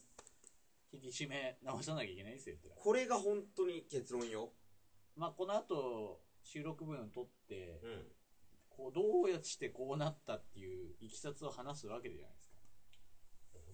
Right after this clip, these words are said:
Speaker 2: 当に言い訳と悔しい。
Speaker 1: 今聞いていた、このツイキャス配信を聞いていただいている方々は、この、なぜこの配信を始めたのかっていう、ちょっと真相も聞いていただけたらというところですね。
Speaker 2: うん。うん。解決編があるってことだか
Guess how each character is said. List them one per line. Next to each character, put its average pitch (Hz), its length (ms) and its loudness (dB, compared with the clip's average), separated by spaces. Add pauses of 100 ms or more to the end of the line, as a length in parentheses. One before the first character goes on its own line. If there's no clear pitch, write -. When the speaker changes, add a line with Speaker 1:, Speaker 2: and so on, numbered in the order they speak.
(120)
Speaker 2:
当 90 80 -10
に 82 320 -12
言 107 100 -8
い 107 40 -6
訳 104 240 -4
と 107 120 -6
悔 92 320 -6
し - 160 -4 (100)
い。 - 160 -10
Speaker 1:
今 170 180 -2
聞 147 200 -4
い 143 60 -6
て 175 120 4
い 165 120 4
た、 165 640 0
こ 160 100 -6
の 151 60 -2
ツ 160 160 -2
イ 156 80 0
キ 170 60 0
ャ 165 40 0
ス 165 320 -2
配 160 220 0
信 135 160 -6
を 104 60 -8
聞 120 180 -10
い 117 40 -12
て - 160 -4
い 117 400 0 (360)
た 113 80 -8
だ 113 120 -2
い 107 80 -4
て 117 80 -8
い 110 40 -4
る 107 80 -4
方 117 240 -4
々 120 100 -2
は、 104 60 -2 (280)
こ 95 120 -16
の、 95 220 -14 (480)
な 180 180 -2
ぜ 415 120 10
こ 156 140 0
の 127 120 0
配 120 320 -2
信 123 240 -6
を 107 40 -4
始 117 280 -2
め 139 100 -2
た 160 100 0
の 135 100 -2
か 95 120 -6
っ - 40 -8
て - 140 -12
い 90 220 -4
う、 78 120 -14
ち - 60 -14
ょ - 40 -10
っ - 20 -20
と - 60 -16
真 107 240 -10
相 110 220 -6
も 104 80 -2 (360)
聞 110 80 -10
い 104 60 -8
て - 100 -12
い 101 80 -10
た - 140 -12
だ 107 40 -6
け 120 120 -6
た 143 100 -2
ら 107 100 -6
と - 140 -16
い 71 40 -14
う - 40 -14
と - 100 -20
こ - 60 -14
ろ - 60 -16
で - 100 -20
す - 80 -20
ね。 214 60 -16
Speaker 2:
う - 0 -
ん。 - 20 -14
う - 20 -14
ん。 - 40 -16 (420)
解 175 180 0
決 180 300 -2
編 160 140 -4
が 147 100 2
あ 143 60 4
る 120 60 0
っ - 40 2
て - 140 -14
こ - 60 -16
と - 100 -18
だ - 40 -20
か - 60 -20